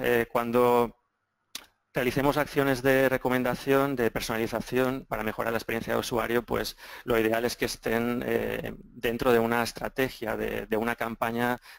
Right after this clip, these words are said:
diseñada para lograr objetivos de negocio. Eh, Miguel Cerezo nos va a resumir un poco los pasos, eh, para plantear una campaña de éxito y, y, bueno, cómo, cómo se retroalimentan las, las campañas,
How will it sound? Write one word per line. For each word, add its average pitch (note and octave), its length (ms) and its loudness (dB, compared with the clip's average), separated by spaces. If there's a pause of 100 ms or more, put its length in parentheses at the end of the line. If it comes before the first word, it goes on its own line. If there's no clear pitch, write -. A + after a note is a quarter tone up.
diseñada A#2+ 480 0
para A#2+ 160 0
lograr A2 320 0
objetivos A2 420 -6
de A2+ 80 -2
negocio. G#2 540 -8 (440)
Eh, A2+ 300 -4
Miguel A2+ 260 -2
Cerezo B2 460 2
nos A#2+ 160 0
va A#2 40 2
a - 20 -2
resumir A#2+ 340 -2
un A2+ 100 -2
poco A#2+ 640 2
los A#2 200 -2
pasos, B2+ 640 -2
eh, A#2 160 -2
para A2+ 240 -4
plantear A2+ 440 -2
una A2+ 140 -2
campaña A2 400 -4
de A#2 100 0
éxito D3+ 520 -4 (560)
y, G#2+ 500 -6
y, G#2+ 40 -2
bueno, G#2 240 -2
cómo, A2 380 2
cómo A#2 360 2
se A#2 280 0
retroalimentan A2+ 800 -2
las, A2 300 -4
las A2+ 160 -4
campañas, A2 640 -4